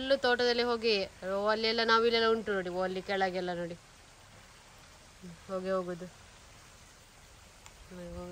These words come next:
ಇಲ್ಲಿ ಕಾಣ್ಬೋದು ನಿಮ್ಗೆ ನೋಡಿ, ನೋಡ, ಹೋಗುವ ಆಚೆ.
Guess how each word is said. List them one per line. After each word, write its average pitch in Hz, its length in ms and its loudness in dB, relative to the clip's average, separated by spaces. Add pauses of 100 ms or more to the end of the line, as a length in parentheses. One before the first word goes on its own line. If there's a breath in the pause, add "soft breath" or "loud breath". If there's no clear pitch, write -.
ಇಲ್ಲಿ 185 200 -10 (1500)
ಕಾಣ್ಬೋದು 185 540 -8
ನಿಮ್ಗೆ 160 300 -8
ನೋಡಿ, 160 160 -12 (1900)
ನೋಡ, 175 120 -2 (380)
ಹೋಗುವ 185 340 0
ಆಚೆ. 180 200 -8